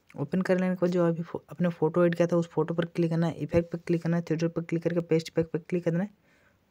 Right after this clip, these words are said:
और क्या करना है, यहाँ पे देखिए जो फ़ोटो है, फ़ोटो के साइड में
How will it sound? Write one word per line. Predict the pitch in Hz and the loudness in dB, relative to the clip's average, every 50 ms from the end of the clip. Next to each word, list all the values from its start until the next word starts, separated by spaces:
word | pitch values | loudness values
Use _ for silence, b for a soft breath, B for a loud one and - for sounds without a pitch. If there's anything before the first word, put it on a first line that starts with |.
| 180 165 - | -16 -10 -4
और | - 165 165 160 165 b b b b b b b b b b b | -2 0 0 0 -2 b b b b b b b b b b b
क्या | - - 170 | -4 -4 -2
करना | 170 185 185 185 | 2 2 2 4
है, | 185 | 4
यहाँ | 180 180 | 2 2
पे | 175 - | 0 0
देखिए | 175 175 170 - 180 | 0 0 0 0 0
जो | 170 185 170 | 0 0 -2
फ़ोटो | - - 160 160 165 - | 0 0 0 0 2 4
है, | 185 190 190 180 | 4 6 4 4
फ़ोटो | 180 - - - 160 165 170 170 | 2 0 -2 -2 0 2 2 0
के | 170 175 | 0 0
साइड | - 160 160 170 | 0 2 2 4
में | 170 170 170 | 4 2 2